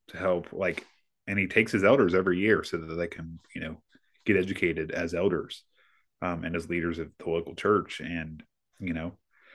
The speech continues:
I think they have to pay a registration fee or something like that to get into the conference itself.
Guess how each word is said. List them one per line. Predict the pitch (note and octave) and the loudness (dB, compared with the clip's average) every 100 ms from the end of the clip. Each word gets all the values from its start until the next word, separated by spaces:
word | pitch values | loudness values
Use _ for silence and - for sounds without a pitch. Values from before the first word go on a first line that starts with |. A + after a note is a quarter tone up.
| - _ - | -20 _ 0
I | F#2+ | 4
think | G#2 | 6
they | G2 | 6
have | F#2 | 6
to | - | 6
pay | G2+ | 6
a | F2 | 8
registration | F#2 F2 D#2+ F2 G2+ G#2 G2+ | 6 2 0 0 0 -2 0
fee | G#2+ G#2+ | 2 4
or | G#2 | 2
something | G#2+ A2+ | 0 0
like | A2+ G#2+ | 0 2
that | A2 G#2 | 2 2
to | F#2 | 0
get | F2 F2+ | -2 -2
into | F2+ | -4
the | F2+ F2 | -4 -4
conference | E2+ - G#2+ F#2 | -4 -2 -2 -2
itself. | E2 F2 F2+ | -2 2 2